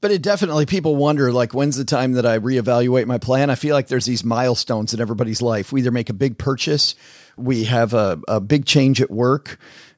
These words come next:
the, my example earlier, kids go to college. Mary Beth's example, we were a new retiree, right? Now we gotta figure out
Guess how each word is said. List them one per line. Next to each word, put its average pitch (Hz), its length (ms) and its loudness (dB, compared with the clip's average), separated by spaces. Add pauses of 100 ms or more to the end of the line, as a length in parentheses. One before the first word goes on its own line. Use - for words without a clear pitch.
(100)
the, 95 280 -4
my 131 200 0
example 127 400 0
earlier, 123 300 2
kids 143 240 -2
go 131 160 0
to 123 80 0
college. 120 480 0
Mary 135 200 2
Beth's 131 320 -2
example, 127 560 -2
we 117 220 -2
were 113 320 -4
a 110 40 -4
new 147 280 0
retiree, 143 840 0
right? 139 380 0
Now 135 220 0
we 147 100 0
gotta 123 200 0
figure 139 400 0
out 127 260 2